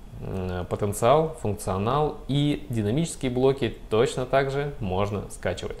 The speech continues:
По простому запросу динамический блок, автокад скачать,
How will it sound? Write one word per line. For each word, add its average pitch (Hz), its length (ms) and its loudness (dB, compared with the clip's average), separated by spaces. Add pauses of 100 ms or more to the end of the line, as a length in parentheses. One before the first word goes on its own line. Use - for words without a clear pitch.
(140)
По 135 120 4
простому 107 440 -2
запросу 143 440 0
динамический 101 520 -2
блок, 135 240 0
автокад - 440 -4
скачать, - 460 -4